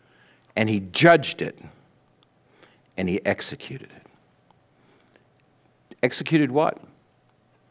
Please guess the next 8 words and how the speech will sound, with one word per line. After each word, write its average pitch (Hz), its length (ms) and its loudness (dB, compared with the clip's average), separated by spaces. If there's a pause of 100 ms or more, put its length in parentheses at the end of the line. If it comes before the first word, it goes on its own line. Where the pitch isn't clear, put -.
(580)
Sin. 87 800 -2 (2000)
And 123 200 6
he 196 680 2 (540)
dealt 131 500 6 (1040)
with 101 300 -4
your 165 340 6
own 151 240 4
sin 82 460 -6